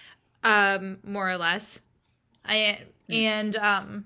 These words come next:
Speaker 1: now Michigan's defense ranks number two in total defense, number three in rushing defense, and number eleven in passing defense. That is really impressive. The days of Don Brown are long gone, and this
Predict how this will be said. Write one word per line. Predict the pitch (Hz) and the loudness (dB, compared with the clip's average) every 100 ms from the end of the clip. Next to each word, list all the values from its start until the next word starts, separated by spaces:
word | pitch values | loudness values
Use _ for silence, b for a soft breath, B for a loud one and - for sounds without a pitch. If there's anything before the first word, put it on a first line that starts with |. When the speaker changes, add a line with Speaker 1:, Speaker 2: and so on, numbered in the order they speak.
| - | -8
Speaker 1:
now | 196 185 190 220 285 302 | -2 2 2 0 -4 -8
Michigan's | 208 220 233 262 269 | -4 -2 -2 -6 -8
defense | 220 208 214 220 233 226 | -8 -8 -6 -6 -6 -8
ranks | 196 190 196 | -10 -8 -8
number | 190 165 | -10 -10
two | - 294 | -6 -4
in | 302 | -4
total | 262 220 214 | -4 -4 -2
defense, | 202 202 202 202 202 | -2 -4 -4 -8 -8
number | 190 190 | -8 -8
three | 196 190 208 | -8 -6 -2
in | 208 196 | -2 -2
rushing | 180 190 196 | -6 -6 -8
defense, | 190 190 196 190 190 | -8 -6 -6 -6 -6
and | 180 | -8
number | 175 185 | -6 -6
eleven | 185 170 151 160 180 | -6 -6 -8 -8 -10
in | 180 175 | -10 -12
passing | 170 - 190 190 | -14 -14 -10 -10
defense. | 190 196 220 220 220 - b b b | -8 -6 -6 -6 -8 -16 b b b
That | - 220 | -2 0
is | 247 | 0
really | 202 196 | -2 -4
impressive. | 196 190 170 170 180 180 | -4 -6 -8 -6 -8 -8
The | 180 | -8
days | - 175 190 202 | -6 -4 -4 -4
of | 208 | -8
Don | 190 170 180 | -6 -6 -6
Brown | 170 160 165 170 - | -8 -8 -8 -12 -8
are | 165 165 165 - - | -6 -6 -8 -12 -14
long | 180 170 170 170 | -14 -12 -10 -10
gone, | 156 151 147 151 - _ _ | -10 -10 -12 -14 -18 _ _
and | 165 156 156 156 | -14 -12 -12 -10
this | 180 | -10